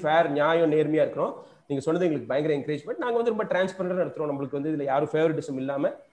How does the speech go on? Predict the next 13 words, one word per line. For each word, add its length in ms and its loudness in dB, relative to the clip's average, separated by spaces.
எல்லாருக்கும் 560 0
நியாயமான 480 2
ஒரு 140 0
chance 300 -4
கொடுக்கணும்னு 300 -10
நினைக்கிறோம். 300 -4
அதனாலதான் 360 8
நாங்க 160 6
திரும்பி 220 0
திரும்பி 260 -4
சொல்றோம், 260 -2
கையை 240 2
காமிங்க, 380 0